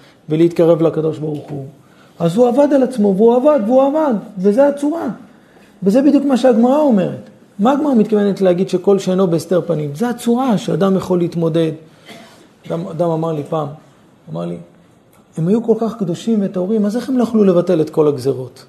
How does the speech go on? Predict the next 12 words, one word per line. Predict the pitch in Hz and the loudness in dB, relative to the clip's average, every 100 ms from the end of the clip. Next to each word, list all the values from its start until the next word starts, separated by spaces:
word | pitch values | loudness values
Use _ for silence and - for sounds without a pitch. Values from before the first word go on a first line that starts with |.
| _ _ _ _ _ _ _ _ - | _ _ _ _ _ _ _ _ -6
היו | 294 | -4
דברים | 247 185 160 | 0 0 -2
שהם | 151 131 | -6 -10
ביטלו, | 127 135 117 143 - - | -12 -12 -16 -16 -20 -4
והיו | 190 | -2
דברים | 185 190 180 | 0 -2 -4
שהם | 160 139 | -6 -6
לא | 135 | -8
ביטלו, | 123 - 135 135 - _ _ _ | -10 -14 -16 -16 -20 _ _ _
וזה | 196 196 | 0 0
חלק | 233 240 226 | 0 0 2
מה-, | 220 | 0